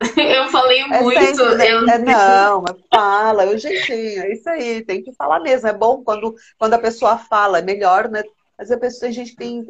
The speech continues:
Speaker 2: mais tímido, não fala muito, tem que falar. É aí que é bom, né? É aí que é bom mesmo pra gente falar,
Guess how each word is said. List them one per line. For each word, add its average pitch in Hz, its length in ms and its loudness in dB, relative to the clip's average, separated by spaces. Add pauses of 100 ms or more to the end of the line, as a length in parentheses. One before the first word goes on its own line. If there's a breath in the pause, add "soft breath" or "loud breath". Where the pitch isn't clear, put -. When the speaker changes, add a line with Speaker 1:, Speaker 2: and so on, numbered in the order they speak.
Speaker 2:
mais 226 260 -6
tímido, 233 300 -10
não 233 160 -6
fala 233 520 -4
muito, 240 340 -10
tem 180 160 -10
que 190 100 -12
falar. 190 420 0 (260 soft breath)
É - 100 0
aí 170 160 2
que 220 100 -6
é 269 60 -2
bom, 175 420 0
né? 170 140 -6
É 160 160 -4
aí 180 140 0
que - 80 -8
é 233 60 -2
bom 208 180 -2
mesmo 196 340 -4
pra 208 180 -2
gente 208 400 -10
falar, 196 420 0